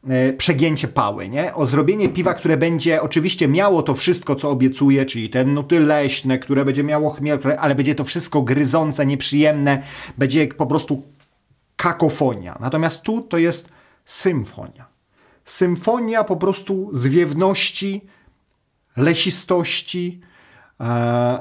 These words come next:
chmielowości. To wszystko jest eleganckie, zwiewne, subtelne. Żadnego tutaj nie ma chropowatości, szorstkości.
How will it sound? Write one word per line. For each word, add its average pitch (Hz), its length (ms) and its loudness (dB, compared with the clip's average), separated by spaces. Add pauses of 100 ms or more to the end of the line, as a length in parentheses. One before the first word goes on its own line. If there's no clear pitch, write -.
(140)
chmielowości. 165 920 2
To 151 120 0
wszystko 196 300 -4
jest - 460 -2 (520)
eleganckie, 160 1120 0 (260)
zwiewne, 147 640 0
subtelne. 143 920 0 (260)
Żadnego 175 500 2
tutaj 139 380 2
nie 135 100 4
ma 120 240 2
chropowatości, 139 960 0
szorstkości. 131 760 -4